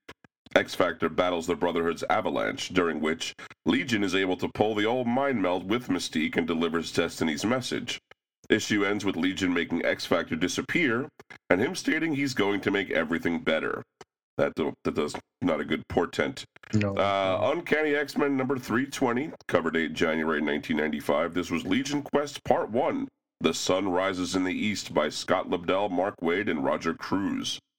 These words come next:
Speaker 1: After learning that a black dome had been erected in the Negev desert,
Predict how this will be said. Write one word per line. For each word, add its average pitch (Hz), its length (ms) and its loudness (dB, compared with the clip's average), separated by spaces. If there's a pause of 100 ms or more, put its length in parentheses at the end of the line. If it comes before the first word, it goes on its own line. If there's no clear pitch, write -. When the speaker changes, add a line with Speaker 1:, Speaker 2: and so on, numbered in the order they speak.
(420)
Speaker 1:
After - 240 0
learning 107 280 0
that 101 160 2
a 92 60 0
black 98 320 -2
dome 98 300 0
had 92 160 -2
been 85 100 0
erected 87 400 0
in 82 100 2
the 80 60 2
Negev 82 540 0
desert, 87 380 0